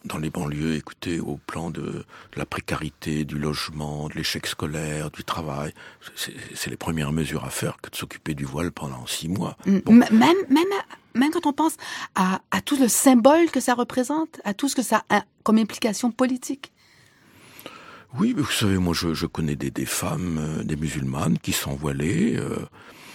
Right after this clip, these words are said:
Speaker 1: elles sont modernes, elles conduisent leur voiture, elles ont un travail. Pour elles, c'est, c'est une affaire culturelle, pas simplement une question religieuse.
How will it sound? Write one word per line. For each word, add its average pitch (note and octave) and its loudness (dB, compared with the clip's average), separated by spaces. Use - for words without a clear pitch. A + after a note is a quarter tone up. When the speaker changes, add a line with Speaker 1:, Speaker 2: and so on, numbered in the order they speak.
Speaker 1:
elles - 0
sont - 2
modernes, F2 2
elles - 0
conduisent E2+ -2
leur D2 2
voiture, - 0
elles F2 -2
ont D#2 0
un D2 -2
travail. F#2+ -2
Pour - -6
elles, C#3+ -2
c'est, - -6
c'est - -6
une G#2+ -2
affaire - -6
culturelle, - -6
pas E3+ -6
simplement - -8
une - -6
question - -8
religieuse. - -4